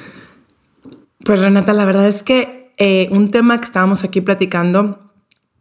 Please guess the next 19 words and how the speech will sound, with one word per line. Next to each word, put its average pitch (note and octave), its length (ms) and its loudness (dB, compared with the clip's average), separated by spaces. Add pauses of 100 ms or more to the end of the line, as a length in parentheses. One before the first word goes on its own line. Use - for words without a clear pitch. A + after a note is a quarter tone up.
(180)
que F#3+ 100 0
me F#3 100 2
interesa F#3 500 0
que G#3+ 100 -6
las F3+ 220 0
demás F3+ 240 0
personas G3 480 0
puedan F#3 480 0
aprenderte, E3+ 880 -4 (580)
es G#3 180 -2
el A#3 220 -4
tema A3+ 680 0
de F#3 540 0
la F3+ 80 2
educación, F3+ 1120 0
de F3+ 140 0
la F#3 80 2
educación G3 580 0
real A3 680 0